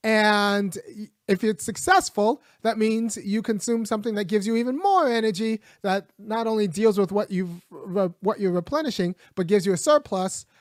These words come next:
to expend for another shot, right?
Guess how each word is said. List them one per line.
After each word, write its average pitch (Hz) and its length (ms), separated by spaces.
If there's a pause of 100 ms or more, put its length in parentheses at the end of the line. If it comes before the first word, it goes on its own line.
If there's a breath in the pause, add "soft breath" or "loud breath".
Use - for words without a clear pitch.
(160 soft breath)
to 196 600
expend 208 640 (180)
for 214 240
another 208 300
shot, - 420 (1120)
right? 180 300